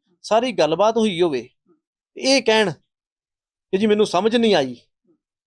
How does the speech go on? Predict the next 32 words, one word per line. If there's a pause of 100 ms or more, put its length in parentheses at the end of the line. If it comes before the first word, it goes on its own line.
(200)
ਇਹਦਾ
ਮਤਲਬ
ਹੈ
ਇਹਨਾਂ
ਨੂੰ
ਹਿੰਦੀ
ਨਹੀਂ
ਸਮਝ
ਆਈ।
ਇਹਦੇ
ਪਿੱਛੇ
ਕੀ
ਕਾਰਨ
ਹੈ
ਤੇ
ਹੁਣ
ਮੁੰਡੀਆਂ
ਸਾਹਿਬ
ਵੀ
ਦੱਸ
ਸਕਦੇ
ਆ। (400)
ਤੇ
ਮਜ਼ਾਕ
ਤੇ
ਇਹਨਾਂ
ਨੇ
ਆਪ
ਦਾ (140)
ਆਪ
ਬਣਾਇਆ
ਹੈ।